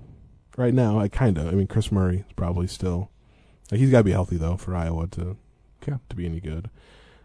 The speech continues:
Speaker 1: And then I think number three, it's Jalen Pickett, Penn State.
Speaker 2: Hmm.
Speaker 1: And honestly, like, if, <laughs> if Zach Edey and Chris Murray weren't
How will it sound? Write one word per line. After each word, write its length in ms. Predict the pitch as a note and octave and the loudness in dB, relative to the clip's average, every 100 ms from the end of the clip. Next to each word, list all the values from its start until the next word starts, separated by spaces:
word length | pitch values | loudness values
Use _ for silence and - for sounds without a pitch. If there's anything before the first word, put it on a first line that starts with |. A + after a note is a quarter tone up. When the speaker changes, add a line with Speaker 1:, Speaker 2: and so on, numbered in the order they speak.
| - | -12
Speaker 1:
And 180 | - G#2 | -2 2
then 480 | A2+ A2+ A#2 A#2 - - - - - - - - - - - - - - _ _ _ _ _ _ _ _ _ _ _ _ - | 4 4 4 2 -2 -12 -20 -20 -20 -20 -20 -20 -20 -20 -20 -20 -20 -20 _ _ _ _ _ _ _ _ _ _ _ _ -8
I 80 | G#2+ | -4
think 160 | B2 | 0
number 220 | G#2 C#3+ | 0 0
three, 400 | C#3 D3+ C3+ B2+ C3 - - - - - _ _ _ _ _ _ _ _ _ _ _ _ _ _ _ | 2 4 4 4 0 -10 -20 -20 -20 -20 _ _ _ _ _ _ _ _ _ _ _ _ _ _ _
it's 120 | - | -8
Jalen 220 | - B2+ A2+ | 2 4 4
Pickett, 240 | B2+ - _ - _ _ _ - | 0 -4 _ -20 _ _ _ -12
Penn 140 | G#2 | -10
State. 220 | - - | -6 -6
Speaker 2:
Hmm. 340 | A3+ C4+ C2+ - - - - - - - _ _ - - | -4 -6 -10 -12 -18 -20 -20 -20 -20 -20 _ _ -8 4
Speaker 1:
And 80 | D#3 | 8
honestly, 320 | G3+ - A2 | 8 8 4
like, 260 | G#2+ G#2 - _ _ _ _ _ _ _ _ _ _ _ _ | 2 -2 -6 _ _ _ _ _ _ _ _ _ _ _ _
if, 280 | B2 - - | -4 -4 -2
<laughs> 640 | - - - - - - | -4 -4 -14 -20 -20 -8
if 120 | B2+ C#3 | -2 4
Zach 220 | E3+ D#3 | 4 6
Edey 320 | F3 E3 C#3 | 6 8 8
and 100 | C3 | 8
Chris 180 | C#3+ C3 | 6 6
Murray 240 | C3+ C3 A2 | 6 6 6
weren't 300 | A2+ A#2 | 6 2